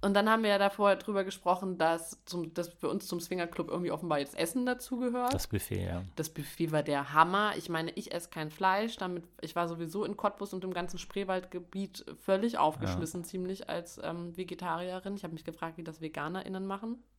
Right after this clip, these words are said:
Speaker 2: Ja, das war da
Speaker 1: In
Speaker 2: ein
Speaker 1: der
Speaker 2: bisschen
Speaker 1: Gegend.
Speaker 2: besser als in anderen Restaurants, aber trotzdem wenig Auswahl im
Speaker 1: Es war
Speaker 2: Vergleich zu
Speaker 1: weniger
Speaker 2: dieser
Speaker 1: halt.
Speaker 2: riesigen Fleischauswahl.
Speaker 1: Ja, aber es war ein prächtiges Buffet. Und die Drinks waren auch alle inklusive und die waren auch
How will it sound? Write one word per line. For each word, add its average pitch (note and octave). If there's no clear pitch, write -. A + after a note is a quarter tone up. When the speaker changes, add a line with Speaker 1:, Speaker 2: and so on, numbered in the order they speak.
Speaker 2:
Ja, F#2+
das -
war A2+
da A2+
Speaker 1:
In A2+
Speaker 2:
ein A#2
Speaker 1:
der B2
Speaker 2:
bisschen C3+
Speaker 1:
Gegend. B2+
Speaker 2:
besser B2
als C3
in C3+
anderen B2
Restaurants, A2+
aber A2
trotzdem -
wenig G#2
Auswahl G2+
im F#2
Speaker 1:
Es -
war G2
Speaker 2:
Vergleich F#2
zu E3+
Speaker 1:
weniger D3+
Speaker 2:
dieser F2
Speaker 1:
halt. D#2+
Speaker 2:
riesigen F#2
Fleischauswahl. -
Speaker 1:
Ja, -
aber D#3+
es -
war -
ein D3+
prächtiges G3+
Buffet. A#3+
Und E3+
die F3+
Drinks E3+
waren E3+
auch E3+
alle F3
inklusive F3+
und D#3
die D#3+
waren C3+
auch -